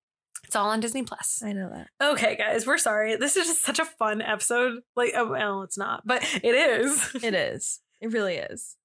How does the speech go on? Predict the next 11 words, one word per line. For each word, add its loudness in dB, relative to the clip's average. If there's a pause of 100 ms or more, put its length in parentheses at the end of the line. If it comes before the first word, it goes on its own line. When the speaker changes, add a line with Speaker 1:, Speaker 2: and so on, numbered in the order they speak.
Speaker 2:
I'm -4
learning 0
so 0
many 2
things 0
about 0
my 0
childhood 2
I 0
didn't -4
know. 0